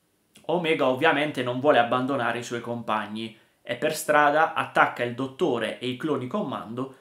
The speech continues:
con il suo arco zeigerriano. Per distrarla, Hemlock le svela che Nala Se è ancora viva e soprattutto le propone uno scambio,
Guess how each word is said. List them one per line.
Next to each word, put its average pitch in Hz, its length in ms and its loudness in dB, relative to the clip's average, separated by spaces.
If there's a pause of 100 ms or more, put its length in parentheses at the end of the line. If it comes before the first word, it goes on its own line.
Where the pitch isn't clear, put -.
(120)
con 156 160 -6
il 180 100 0
suo 151 220 0
arco 107 340 -2
zeigerriano. 107 920 -6 (380)
Per 160 220 0
distrarla, 143 800 2
Hemlock 190 500 0
le 165 160 0
svela 147 380 0
che 131 140 -6
Nala 143 280 0
Se 135 480 -4
è - 80 -2
ancora 123 440 0
viva 107 480 -4 (280)
e - 80 -2
soprattutto 185 600 0
le 135 120 0
propone 139 460 -2
uno 127 240 -4
scambio, 104 720 -10